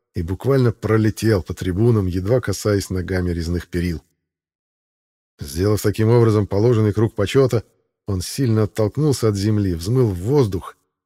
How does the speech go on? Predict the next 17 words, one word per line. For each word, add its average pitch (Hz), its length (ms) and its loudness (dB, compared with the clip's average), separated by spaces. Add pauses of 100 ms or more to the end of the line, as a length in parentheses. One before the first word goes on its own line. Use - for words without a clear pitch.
(180)
трижды 123 420 2
перевернулся 123 640 2
через 110 280 -2
голову 110 480 0 (420)
и 104 120 -4
приземлился 117 880 0
на 107 120 2
одно 107 220 0
колено 101 440 0
перед 92 240 -2
императорской 90 640 -4
ложей. 85 400 -4 (1300)
Восторгу 120 840 0
зрителей 117 600 2
не 98 300 0
было 90 200 0
предела. 85 580 -4